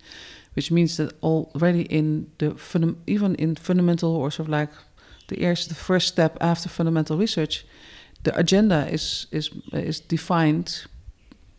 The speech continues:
for a big part by the projects that are being co-funded by c-, the industry, so that, that are in interest of the industry, which means that there is a lot of research not being done because there is no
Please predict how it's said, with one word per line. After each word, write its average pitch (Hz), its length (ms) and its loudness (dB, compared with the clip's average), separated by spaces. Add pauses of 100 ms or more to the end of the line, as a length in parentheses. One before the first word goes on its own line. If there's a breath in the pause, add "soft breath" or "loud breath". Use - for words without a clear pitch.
(160)
for 160 80 2
a 151 40 2
big 220 260 -2
part 147 340 -4
by 151 420 4 (640)
the 151 100 0
projects 170 540 0
that 165 160 -2
are 151 140 0
being 156 400 -2
co-funded 156 580 0
by 143 220 -2
c-, - 460 -16
the - 80 -8
industry, - 420 -2
so 139 180 -2
that, - 180 -6
that 147 140 0
are 143 120 2
in 135 80 -2
interest 196 380 0
of 139 100 -6
the 139 80 -10
industry, 143 440 -6 (480 loud breath)
which 156 140 -4
means 180 200 2
that 175 160 2
there 170 140 4
is 165 200 0
a 165 40 2
lot 220 180 2
of 170 320 -6
research 175 400 -2
not 208 180 -4
being 165 180 0
done 143 260 -2
because 160 460 -4
there 151 100 -4
is - 160 -6
no 151 420 0